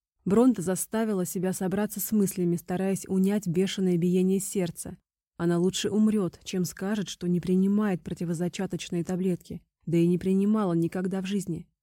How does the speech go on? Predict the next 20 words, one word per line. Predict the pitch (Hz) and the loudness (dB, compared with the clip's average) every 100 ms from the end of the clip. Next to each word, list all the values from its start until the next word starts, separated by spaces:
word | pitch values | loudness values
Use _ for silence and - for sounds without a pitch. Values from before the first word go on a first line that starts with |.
| - | -6
Её | 175 175 185 | 0 2 4
менструальный | 185 175 - 190 180 180 | 4 2 -2 -2 0 0
цикл | - 214 208 | -2 -4 -4
подходил | 180 165 190 165 196 | -6 -8 -6 -2 -2
к | 190 | -4
концу, | - 196 185 208 165 - | -4 -4 -4 -4 -6 -4
вряд | 202 254 - | -4 -4 -2
ли | |
ей | 156 160 | -2 0
грозит | 160 175 165 165 | 0 0 0 -4
неожиданная | 156 165 175 180 165 165 165 | -2 0 0 0 0 0 0
беременность. | 160 175 165 160 160 - _ _ _ _ _ | 0 2 2 0 -4 -10 _ _ _ _ _
Она | - 170 175 | -2 0 0
поёжилась. | 175 156 160 170 180 170 - _ _ _ _ | 0 -2 -4 -6 -8 -10 -14 _ _ _ _
Её | 185 185 190 | 2 4 4
отец | 180 - 214 - | 2 0 -4 -2
преподал | 170 175 180 180 202 | -6 -4 -2 0 2
ей | 180 | 2
хороший | 175 185 190 196 214 | 0 -2 -2 -2 0
урок. | 196 208 170 - | 0 0 0 -2